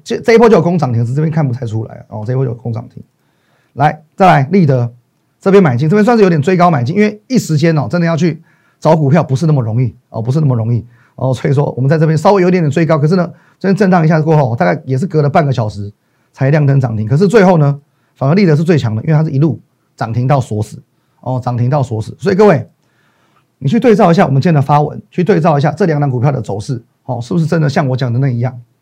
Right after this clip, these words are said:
是不是真的像我讲的一样？哦，完全没有错。所以说哦，从今天开始，前面的那，那么多档，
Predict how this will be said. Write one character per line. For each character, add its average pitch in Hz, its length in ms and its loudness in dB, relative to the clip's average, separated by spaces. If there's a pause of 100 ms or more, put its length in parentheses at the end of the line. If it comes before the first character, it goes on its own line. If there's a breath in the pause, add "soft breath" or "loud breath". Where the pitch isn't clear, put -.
(260)
是 - 100 -6
不 175 40 2
是 156 40 2
真 170 80 2
的 151 80 4
像 143 140 2
我 139 60 0
讲 117 100 -4
的 120 60 -8
一 120 40 -6
样？ 120 180 -8
哦， 113 100 -10
完 123 160 -2
全 131 120 -2
没 135 80 -2
有 120 80 -4
错。 117 240 -8 (300)
所 247 180 2
以 202 80 6
说 208 400 4
哦， - 240 -6 (380)
从 175 280 0
今 196 220 0
天 185 140 2
开 156 140 2
始， 131 80 -2
前 139 180 -4
面 180 60 0
的 165 60 0
那， 175 220 -2
那 220 80 -2
么 180 100 -4
多 190 160 0
档， 127 240 0